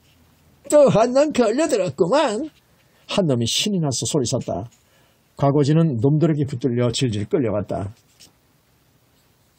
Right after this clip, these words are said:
김호사는 몸을 낮추고 조심조심 동굴 앞을 살폈다. 두 놈이 동굴 안으로 과거진을 끌고 들어갔고, 다른 한 놈은 동굴 앞을 지키고 있었다. 김호사는 품에서 표창을 꺼내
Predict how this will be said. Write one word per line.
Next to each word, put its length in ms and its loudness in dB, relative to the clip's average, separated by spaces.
김호사는 760 0
몸을 280 0
낮추고 480 -4
조심조심 840 0
동굴 340 -2
앞을 180 -4
살폈다. 600 -6
두 100 0
놈이 300 4
동굴 380 0
안으로 440 -2
과거진을 520 -2
끌고 300 -2
들어갔고, 600 -6
다른 280 0
한 140 0
놈은 380 -2
동굴 360 0
앞을 400 -2
지키고 360 -6
있었다. 460 -6
김호사는 680 0
품에서 400 -2
표창을 380 -4
꺼내 400 -2